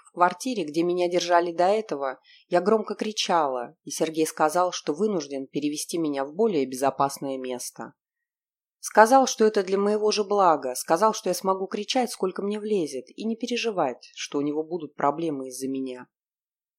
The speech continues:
Мне не хотелось менять условия на более худшие, но тогда я ещё не знала, куда он хочет меня определить.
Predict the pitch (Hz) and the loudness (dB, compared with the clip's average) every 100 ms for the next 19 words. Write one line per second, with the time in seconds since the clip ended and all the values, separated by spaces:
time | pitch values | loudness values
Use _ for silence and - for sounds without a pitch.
0 | _ - 156 165 156 160 - 190 175 - | _ -2 2 2 2 0 0 -2 -4 -2
1 | 160 160 160 156 180 170 160 170 170 190 | 0 0 -2 -4 -2 0 2 0 0 0
2 | 180 190 - 196 - - 139 127 - _ | 0 -2 -4 -4 -2 -4 -4 -8 -12 _
3 | _ _ - 196 208 208 220 214 208 - | _ _ -8 0 0 2 0 0 0 -2
4 | 202 196 196 196 185 135 127 - 147 143 | -4 -8 -8 -4 -4 -4 -6 -10 -2 0
5 | 139 139 143 - - 139 135 131 143 135 | 0 -2 -6 -6 -8 -8 -8 -8 -10 -10
6 | 139 135 127 - | -10 -12 -16 -20